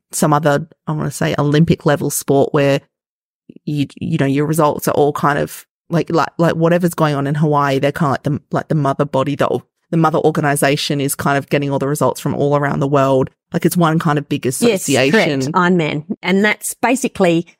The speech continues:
Speaker 2: people do that. That's their whole life <laughs> depends on it, is trying to qualify for Hawaii. And that's their dream, like to go to the pinnacle. It's like the Wimbledon of tennis is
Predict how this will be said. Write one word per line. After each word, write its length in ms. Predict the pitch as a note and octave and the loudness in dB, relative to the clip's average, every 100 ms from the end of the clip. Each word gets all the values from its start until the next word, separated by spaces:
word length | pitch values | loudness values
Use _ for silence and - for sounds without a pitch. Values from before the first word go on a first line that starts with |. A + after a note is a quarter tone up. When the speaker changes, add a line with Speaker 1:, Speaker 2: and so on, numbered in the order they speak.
| _ | _
Speaker 2:
people 460 | - A#3 - G#3+ G3 | 0 0 2 2 0
do 280 | D3 E3+ F#3+ | 0 2 2
that. 300 | D#3 B2+ - _ | 0 -4 -6 _
That's 300 | - F3 - | -6 -4 -4
their 120 | - E3 | -4 -2
whole 180 | F#3+ | 0
life 200 | F3+ D#3+ | 0 0
<laughs> 0 | |
depends 340 | - F#3+ A3 G3 | 0 2 4 4
on 120 | F3+ | 2
it, 120 | E3 - - | -2 -4 0
is 160 | G3 | 0
trying 220 | - F#3+ F3 | 2 2 2
to 40 | |
qualify 380 | F3 D#3 D#3 D3 | 2 0 0 -4
for 120 | D#3+ | -2
Hawaii. 560 | D3 E3 D#3+ - D#3+ - - - | 0 2 0 0 -4 -6 -10 -4
And 260 | D#3 D3+ - | -2 -4 -4
that's 240 | D#3 D#3 - | -2 -2 0
their 140 | D#3+ | 0
dream, 420 | D3+ D#3+ F3+ B2+ | 0 2 2 2
like 220 | C3 C3 - | -2 -4 -2
to 100 | - | 0
go 140 | D#3 | 0
to 40 | D3+ | 0
the 80 | |
pinnacle. 400 | D3 F#3+ F3 - | -2 0 0 0
It's 80 | C#3+ | -2
like 100 | C#3+ - | -4 0
the 60 | |
Wimbledon 520 | D#3 E3+ D#3+ D#3 D3+ | 4 4 4 2 0
of 120 | C#3 C3+ | -2 -2
tennis 400 | D3 A2+ F2+ - | -2 -2 -4 -4
is 140 | A#2+ | -6